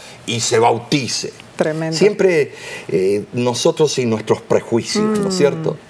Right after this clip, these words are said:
Speaker 1: Siempre. No vemos el potencial.
Speaker 2: Qué triste.
Speaker 1: Lo que yo no entendía es que Cristo había dado su sangre también por Ricky,
Speaker 2: Claro
Speaker 1: por
Speaker 2: que
Speaker 1: ese
Speaker 2: sí.
Speaker 1: hombre.
Speaker 2: Claro que sí, amén.
Speaker 1: Jesús ve más allá de lo que un evangelista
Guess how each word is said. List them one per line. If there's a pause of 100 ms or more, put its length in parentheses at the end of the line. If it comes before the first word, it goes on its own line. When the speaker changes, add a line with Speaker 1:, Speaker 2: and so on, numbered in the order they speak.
(160)
Speaker 1:
Siempre. (240)
No
vemos
el
potencial. (260)
Speaker 2:
Qué
triste.
Speaker 1:
Lo
que
yo
no
entendía
es
que
Cristo
había
dado
su
sangre (320)
también
por
Ricky, (200)
Speaker 2:
Claro
Speaker 1:
por
Speaker 2:
que
Speaker 1:
ese
Speaker 2:
sí.
Speaker 1:
hombre.
Speaker 2:
Claro
que
sí,
amén.
Speaker 1:
Jesús
ve
más
allá
de
lo
que
un
evangelista